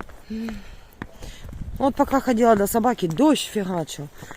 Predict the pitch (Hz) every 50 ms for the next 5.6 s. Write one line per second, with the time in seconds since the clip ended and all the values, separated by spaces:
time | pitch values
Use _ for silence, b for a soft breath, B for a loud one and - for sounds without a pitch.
0 | B - 202 190 240 247 233 262 - - 285 277 - - - 202 165 165 143 -
1 | - - 117 107 135 165 233 302 294 - - - - 294 277 226 180 151 - 175
2 | 175 180 180 196 208 - 180 - 196 190 185 208 202 - 185 165 175 175 175 185
3 | 180 175 160 175 165 - - - 160 156 160 190 190 B B B B B B B
4 | B B - - 294 269 - 269 240 - - 277 277 226 - - 247 254 285 254
5 | - - 240 208 - - - - - 285 247